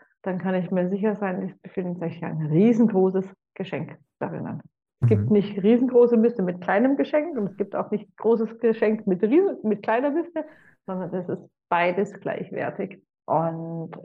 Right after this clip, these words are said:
Speaker 1: ähm, das habe ich für mich tatsächlich verinnerlicht. Das heißt, wenn mir irgendwas widerfährt, in Anführungszeichen, was negativ ist,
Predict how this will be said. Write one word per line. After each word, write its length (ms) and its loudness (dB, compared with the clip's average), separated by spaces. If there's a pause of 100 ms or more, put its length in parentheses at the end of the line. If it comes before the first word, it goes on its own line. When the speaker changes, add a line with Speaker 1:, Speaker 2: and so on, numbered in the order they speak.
(100)
Speaker 1:
ähm, 920 -6
das 360 -2
habe 180 -4
ich 120 -6
für 100 -2
mich 400 2 (160)
tatsächlich 600 -2
verinnerlicht. 680 -4 (120)
Das 140 -4
heißt, 120 -20 (280)
wenn 240 4
mir 220 4
irgendwas 640 -2 (180)
widerfährt, 800 2
in 140 -2
Anführungszeichen, 1000 -6 (200)
was 220 -2
negativ 640 0
ist, 300 -10